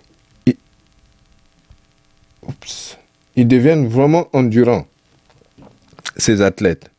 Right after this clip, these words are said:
Ils deviennent vraiment, vraiment endurants.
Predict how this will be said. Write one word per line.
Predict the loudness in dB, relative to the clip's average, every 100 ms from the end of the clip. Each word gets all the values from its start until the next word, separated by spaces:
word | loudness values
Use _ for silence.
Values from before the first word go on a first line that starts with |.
| _ _ _ _ -20 -20 -20 _ -4
Ils | 0
deviennent | 2 2 2 0 -6
vraiment, | -10 -2 0 0 0 -2 -4 _ _
vraiment | -2 0 0 -2 -4 _ _ _ -2
endurants. | 0 2 0 -2